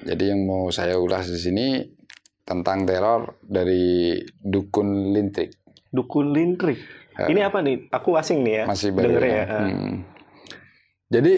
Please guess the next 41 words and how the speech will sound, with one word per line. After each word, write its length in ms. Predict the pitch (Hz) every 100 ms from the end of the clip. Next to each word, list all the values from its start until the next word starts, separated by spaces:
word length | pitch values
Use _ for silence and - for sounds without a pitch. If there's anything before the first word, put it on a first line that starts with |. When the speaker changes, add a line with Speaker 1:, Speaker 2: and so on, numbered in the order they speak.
| 185 - _ -
Speaker 1:
nggak 200 | 113 110
tahu 120 | 143 147
ya, 60 | 110
kalau 160 | 113 110
di 80 | 110
sini, 160 | 123 143
kalau 160 | 151 135
di 80 | 135 123
Jawa 160 | 123
Timur 280 | 127 139 156 156
sih 80 |
bukan 280 | 143 110 113 107
hal 120 | 101
yang 160 | 104 95
asing 320 | 95 95 95
lagi, 380 | 82 85 80 82
Speaker 2:
Mm-mm. 260 | - 110
Speaker 1:
terutama 480 | 107 80 80 90 92 - -
Jawa 200 | 87 82
Timur 280 | 80 87 87
bagian 360 | 85 85 85 85
timur 280 | 82 87 90 82
ya. 160 | 82 87
Jadi 220 | 76 82 107 113
lintrik 360 | 113 104 113 110 120
itu 320 | 165 170 - - -
mungkin 320 | 107 104 117 135
ke-, 160 | -
semacam, 520 | - 107 107 104 107 104
kalau 220 | 107 110
tarot 480 | - 110 110 120 127 135
itu 140 | 147
kan 160 | 151 143
lebih 400 | 123 110 110 107
ke 160 | 98 95 92 92 90 87 82 71 67 - - - -
gede 280 | 90 95 110
kartunya, 440 | 104 98 101 98 98
kayak 140 | 92
domino 480 | 95 92 92 92 90
gitu 200 | 90 85
kan. 160 | 87